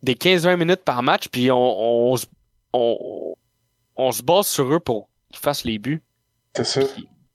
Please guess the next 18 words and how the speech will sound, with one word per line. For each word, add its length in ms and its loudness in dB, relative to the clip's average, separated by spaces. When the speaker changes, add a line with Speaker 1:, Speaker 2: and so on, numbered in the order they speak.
Speaker 1:
Fait 120 0
qu'avoir 640 2
en 100 0
arrière 540 2
des 200 -4
vétérans 480 0
qui 120 -8
ont... 100 -2
qui 160 -8
savent 240 0
quoi 180 0
faire 300 0
puis 160 -14
qui 100 -20
peuvent 180 -2
donner 220 -2
des 120 -2
conseils, 500 -2